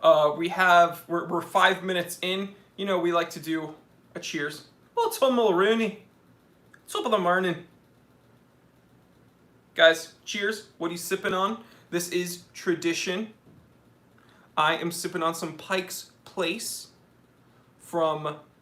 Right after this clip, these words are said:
Starbucks. Yes, I am a casual. I drink Starbucks, but I brewed this myself.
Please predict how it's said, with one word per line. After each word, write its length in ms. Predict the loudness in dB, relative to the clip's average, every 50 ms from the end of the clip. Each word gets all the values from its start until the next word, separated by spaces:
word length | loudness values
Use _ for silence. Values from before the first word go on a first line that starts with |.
| _ _ _ _ _ _
Starbucks. 760 | -12 -12 -4 0 2 2 4 4 2 2 0 0 -2 -8 -12 -12
Yes, 440 | -6 -4 -2 -2 -2 -4 -8 -14 -10 -6
I 120 | -4 -4 -2
am 120 | -4 -4
a 60 | -6
casual. 720 | -8 -4 0 2 4 4 4 2 2 -2 -8 -8 -6 -6 -4
I 100 | -4 -6
drink 280 | -6 -6 -10 -10 -10
Starbucks, 520 | -12 -10 -6 -2 -2 0 0 0 -2 -2 -4 -12 -20 -20 -6 -2
but 300 | 0 0 0 -2 -6 -8 -4
I 80 | -4 -4
brewed 280 | -2 -4 -4 -4 -4
this 180 | -6 -6 -8 -8
myself. 600 | -8 -10 -10 -8 -4 -2 0 0 0 -2 -8